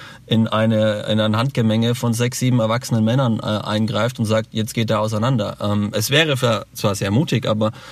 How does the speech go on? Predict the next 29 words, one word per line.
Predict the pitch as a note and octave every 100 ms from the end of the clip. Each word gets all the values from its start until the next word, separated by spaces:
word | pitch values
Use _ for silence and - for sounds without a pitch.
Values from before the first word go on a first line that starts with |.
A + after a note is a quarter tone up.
| - -
mutig | A#2+ C#3 D3+ C3+
ist | C3
nicht | C3 B2+
immer | B2+
gleich | A#2+ A#2+
intelligent, | A2+ G#2+ G#2 A2 D#3 -
sondern | - A#2+ A#2 A#2
mutig | A2+ B2 C3 B2
kann | A#2+
auch | A#2
manchmal | A#2 A#2 A#2
sehr | A2+ A2
dumm | C3+
sein, | C#3 A2 B2 C#3+
weil | - A2+ A2
die | G#2+
Wahrscheinlichkeit, | G#2+ G#2+ A2+ C#3 C3 A#2+
dass | A2
der | A2
Junge | G#2 C#3+ D3+
verletzt | C#3+ C3 - C#3
wird | D#3+
und | - A2+ A2+ -
sich | - B2+
das | B2+ A#2
Handgemenge | A2+ A2 A2 G#2+
dadurch | G#2+ G2+ -
nicht | G#2+ F#3+ G#3+ -
löst, | A2+ C#3+ -